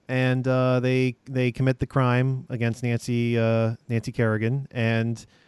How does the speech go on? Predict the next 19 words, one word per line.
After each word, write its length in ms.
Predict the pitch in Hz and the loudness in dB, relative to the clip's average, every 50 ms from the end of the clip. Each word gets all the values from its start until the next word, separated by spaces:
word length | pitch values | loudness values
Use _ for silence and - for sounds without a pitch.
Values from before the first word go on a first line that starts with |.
| _ _ _ _ - | _ _ _ _ -12
um, 720 | - - 110 107 113 113 113 117 117 117 120 120 120 117 120 - _ _ _ _ _ _ - | -6 -4 -2 0 2 2 2 2 2 0 0 -2 -4 -4 -6 -12 _ _ _ _ _ _ -4
and 200 | 110 117 120 127 | -2 -2 -2 0
it's 240 | - 120 123 - - | -2 -2 -4 -4 -4
just, 300 | - 143 131 - - - | -2 -2 -2 -2 -4 -4
it's 220 | 131 127 120 - | -2 -2 -2 -2
incredibly 440 | 123 117 - 120 117 120 117 131 135 | -2 -2 2 2 4 4 4 4 2
entertaining, 680 | 127 123 127 127 - 131 113 110 110 110 113 123 131 - _ _ _ _ _ _ _ _ _ - | 2 2 0 0 0 0 0 0 0 0 -2 -4 -4 -8 _ _ _ _ _ _ _ _ _ -6
uh, 320 | - 113 110 107 110 110 | -4 -2 0 2 0 0
very, 360 | 104 101 120 117 123 135 139 | 2 2 2 4 4 2 2
very 480 | 151 127 117 143 165 180 175 170 151 143 | 0 2 2 2 4 4 4 4 4 2
heavy 360 | 139 123 131 127 113 123 120 | 2 2 0 0 2 2 0
on 80 | 117 113 | 0 0
the 80 | 110 | 0
dialogue 580 | 101 107 101 101 101 101 101 101 98 104 110 113 | 0 0 0 0 -2 -2 -2 -2 -2 -4 -4 -4
as 340 | 131 110 110 104 107 - - | -4 -6 -6 -6 -6 -8 -10
compared 420 | - 117 107 - 113 107 101 101 - | -8 -6 -4 -2 -2 -2 -4 -6 -8
to, 380 | - 117 110 104 101 98 101 | -6 -6 -6 -6 -4 -4 -6
um, 320 | 98 98 98 95 98 95 - _ _ _ _ _ _ _ _ _ _ _ _ _ _ - - - 127 | -6 -6 -6 -6 -8 -10 -12 _ _ _ _ _ _ _ _ _ _ _ _ _ _ -12 -8 -4 -2
Dunkirk, 540 | 113 101 101 98 - 110 104 123 - _ | -2 -2 -2 -4 -6 -4 -4 -4 -6 _